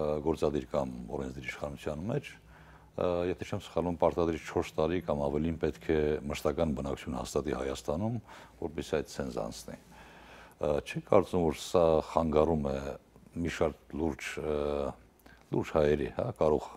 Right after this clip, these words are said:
կարող հայերի, որոնք որ ցանկություն ունեն Հայաստան, Հայաստանում իրենց, ը, ներդրում ունենան, ոչ ֆինանսականի նկատի ունեմ, գիտական և այլը։ Արդյոք սա խանգարող հանգամանք չէ,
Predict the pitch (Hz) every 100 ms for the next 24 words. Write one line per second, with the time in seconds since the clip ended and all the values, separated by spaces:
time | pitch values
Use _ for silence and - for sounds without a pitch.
0 | - - - 82 71 - - 71 69 95
1 | 82 80 80 78 71 - - - - -
2 | - 95 92 95 92 78 71 71 69 67
3 | - - - - - 78 76 - 78 71
4 | 67 - - - 71 71 - 76 73 71
5 | 73 67 - 76 73 73 76 85 78 62
6 | 64 67 92 117 - - - - 85 -
7 | - - 76 65 - 65 62 57 58 62
8 | 58 - 76 82 67 69 71 82 71 60
9 | 60 53 - - - - - - - 78
10 | 101 - 95 82 85 80 - 71 71 71
11 | - -